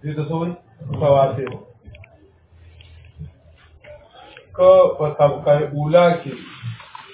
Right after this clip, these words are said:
دومره خلکو نه وي نقل کړی، او په طبقه ثانیه او ثالثه کې ډېرو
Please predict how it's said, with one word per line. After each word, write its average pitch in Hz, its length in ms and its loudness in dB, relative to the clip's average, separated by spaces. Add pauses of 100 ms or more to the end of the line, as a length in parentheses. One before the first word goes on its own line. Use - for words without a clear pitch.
(560)
دومره 185 300 2 (100)
خلکو 175 340 -2
نه 180 160 -2
وي 160 100 -2
نقل 139 320 -2 (100)
کړی، 110 220 -8 (1500)
او 135 80 2 (120)
په 143 80 0 (100)
طبقه 147 320 2 (160)
ثانیه 151 480 0
او 180 160 4
ثالثه 147 460 0
کې 156 160 -8
ډېرو 156 180 -4